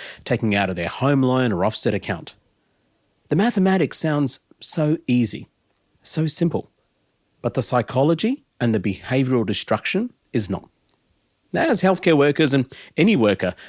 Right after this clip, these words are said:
whether you're an accountant, lawyer, electrician, doesn't matter. I must admit, most of us, we tend to think we're someone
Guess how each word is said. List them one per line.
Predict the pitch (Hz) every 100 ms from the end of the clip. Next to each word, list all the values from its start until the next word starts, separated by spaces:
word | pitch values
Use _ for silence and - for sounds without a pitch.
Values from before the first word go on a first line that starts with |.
| -
whether | 110
you're | 98 90
an |
accountant, | 87 139 139 135 131 - -
lawyer, | 92 101 135 123 123 110 - -
electrician, | 92 85 - 143 - 127 120
doesn't | 156 175 147
matter. | 170 120 - - - -
I | 208
must | 233 -
admit, | 151 185 -
most | 131 160 254 -
of | 127
us, | 131
we | 123 220
tend | - 170 175
to | 120
think | - 180 - _ _ _
we're | 127 190
someone | - 170 160 156 151